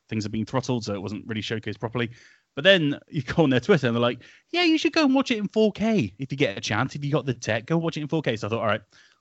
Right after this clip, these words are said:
I'll go watch it in four K." And holy shit, yes, what an absolutely beautiful game.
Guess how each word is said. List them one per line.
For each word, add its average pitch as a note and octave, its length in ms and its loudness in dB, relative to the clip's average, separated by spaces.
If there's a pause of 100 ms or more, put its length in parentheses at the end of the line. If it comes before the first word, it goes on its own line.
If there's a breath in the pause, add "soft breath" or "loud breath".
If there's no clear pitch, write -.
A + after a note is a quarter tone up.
(140)
I'll A#2+ 80 -4
go B2 80 4
watch A#2+ 120 0
it A#2+ 60 -4
in G#2+ 80 -8
four A2+ 220 -4
K." G#2+ 240 -2
And G#2 100 -6
holy D4+ 760 -4
shit, E4+ 480 -10 (280)
yes, - 360 -10 (480)
what A#2 120 -6
an B2 140 -4
absolutely A#2+ 400 -2
beautiful A2 320 -6
game. G#2 340 -4